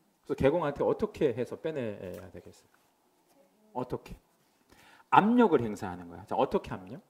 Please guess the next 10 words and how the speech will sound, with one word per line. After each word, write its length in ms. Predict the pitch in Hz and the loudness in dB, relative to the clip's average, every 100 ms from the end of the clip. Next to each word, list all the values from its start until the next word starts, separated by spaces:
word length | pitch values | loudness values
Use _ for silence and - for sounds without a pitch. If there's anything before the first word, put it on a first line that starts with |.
| _ _ _ _ _ - _ _ _ | _ _ _ _ _ -20 _ _ _
"너 320 | 143 170 190 | 0 4 4
얘네 520 | 127 139 151 160 139 98 | 4 2 0 -2 -2 -4
결격에 420 | 135 147 160 147 | -2 0 0 0
걸린 300 | 135 123 131 | -2 -4 -4
거 80 | 139 | -2
알고 300 | 110 135 117 | 0 2 0
있지? 520 | - - 196 98 - | 0 4 4 4 -6
예, 180 | 107 98 113 | -14 -4 0
얘네 220 | 143 143 | 2 0
뭐해?" 440 | 107 98 92 95 | -2 -4 -6 -12